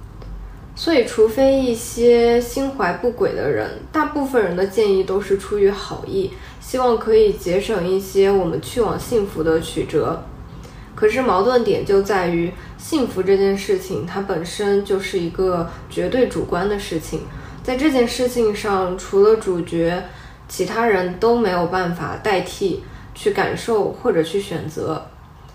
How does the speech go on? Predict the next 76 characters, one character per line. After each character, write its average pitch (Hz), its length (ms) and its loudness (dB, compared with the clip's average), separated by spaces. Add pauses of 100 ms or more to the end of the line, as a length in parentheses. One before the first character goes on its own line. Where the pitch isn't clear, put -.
(280)
不 311 60 -2
仅 269 140 4
如 208 220 8
此， - 500 -4
所 - 240 0
有 277 200 6
人 190 240 2
都 240 100 4
很 226 200 -2
公 220 240 2
平 175 300 -4
的， 170 360 0
没 175 240 -2
有 185 180 0
上 202 260 0
帝 196 160 2
视 - 260 4
角， - 220 -6 (380)
我 196 80 -2
们 190 80 2
每 185 220 0
个 208 120 2
人 180 220 0
都 196 160 0
在 196 160 2
玩 170 340 -2
一 190 100 2
局 170 380 -2
自 247 200 -6
己 160 100 -4
的 101 160 -6
游 107 180 -2
戏。 - 400 -6 (320)
其 - 140 -4
实 285 100 -2
我 285 120 2
们 180 80 2
自 269 180 -4
己 175 140 -2
也 165 100 2
很 180 180 -4
清 214 300 -2
楚 185 180 -8
自 - 140 -8
己 175 80 -2
的 147 140 -2
局 139 180 -10
限 185 300 -4
性， - 260 -8 (460)
这 285 100 -6
也 208 140 6
是 220 160 4
为 240 160 8
什 226 160 -2
么 180 220 2
很 190 200 0
多 196 140 4
时 202 140 -2
候 196 180 2
爸 - 180 2
爸 185 120 0
妈 190 160 0
妈 190 280 0
的 175 220 -2
小 - 220 -6
心 220 220 0
翼 233 180 2
翼 226 60 6
的 196 100 4
建 208 220 2
议 196 220 6
总 185 260 -4
是 226 100 -4
会 226 200 2
带 233 240 2
上 214 280 0